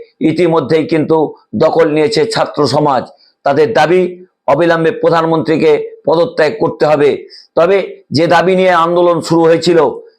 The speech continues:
সেই কোটা, সেই কোটা কিন্তু ইতিমধ্যেই প্রত্যাহার করেছেন বাংলাদেশ সরকার। তারপরেও কিন্তু ছাত্রছাত্রীদের এই, এই আন্দোলন, সেখানে পাকিস্তানের এ-, একটা ভূমিকা রয়েছে বলে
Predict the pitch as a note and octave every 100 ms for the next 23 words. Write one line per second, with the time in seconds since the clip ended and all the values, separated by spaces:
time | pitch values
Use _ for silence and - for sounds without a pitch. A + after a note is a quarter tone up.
0 | - - C#3+ D3+ E3 F3+ F3 - - -
1 | C3+ C3 E3 E3+ F3 E3 - - _ _
2 | _ _ - D#3 D#3 E3+ D#3 - - -
3 | D#3 F3 F3 D3 E3 D#3+ D#3+ - - D#3+
4 | E3 E3+ D#3 D3+ D#3+ C#3 D#3 C#3+ - -
5 | _ - A2 D#3+ E3 D3+ D3 - - D#3+
6 | C3 F#2+ - _ _ D3 E3 E3 F3+ F3
7 | E3 E3 D#3 D#3+ - D#3+ D#3+ D#3 E3 D#3
8 | D#3 C#3+ - D#3 A#2 E3 D3+ D#3+ D#3+ D#3
9 | B2+ - _ _ - D#3 E3+ E3+ - D3+
10 | F3+ F3 F3 E3 E3 - - _ - -
11 | - - D3+ A#2+ E3 F3 E3+ D#3+ D#3+ E3
12 | D#3 D#3+ D3+ -